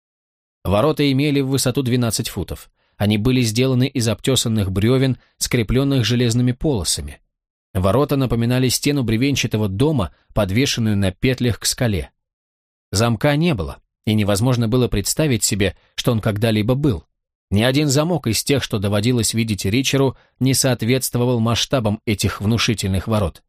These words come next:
Прижавшись спиной к правой створке, Ричард сдвинул левую на фут.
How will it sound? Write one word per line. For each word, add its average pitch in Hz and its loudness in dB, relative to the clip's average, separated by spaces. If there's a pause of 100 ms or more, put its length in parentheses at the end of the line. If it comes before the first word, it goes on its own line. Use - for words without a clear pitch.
(880)
Прижавшись 123 0
спиной 131 0
к - -16
правой 131 0
створке, 131 -2 (240)
Ричард 131 0
сдвинул 131 0
левую 120 0
на 120 0
фут. - -10